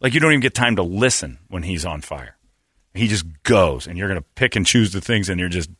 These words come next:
crushed. Uh, speaking of crushed, uh, Brady, it's time now for you to entertain us all. We'll get this out of the way early. <laughs> But before we do the entertaining, uh, I have to say, oh, somebody said, "Hey, uh, we have a little person listening."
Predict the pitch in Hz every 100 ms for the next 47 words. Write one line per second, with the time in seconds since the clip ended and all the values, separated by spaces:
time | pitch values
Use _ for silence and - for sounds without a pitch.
0 | _ _ - 85 65 58 - _ _ _
1 | _ - 107 95 90 92 - - - 156
2 | 131 117 - 117 92 - 90 82 95 95
3 | 90 - 101 92 87 82 95 87 82 82
4 | - 87 78 - 80 87 87 - 95 82
5 | 82 82 92 92 76 - - - 90 98
6 | 147 127 107 113 147 113 87 80 90 85
7 | 82 - _ _ 101 87 87 117 - -
8 | 117 - 139 - 170 147 - 123 98 156
9 | 104 - - _ _ 113 90 - 139 131
10 | 151 214 - 107 - 92 87 - 82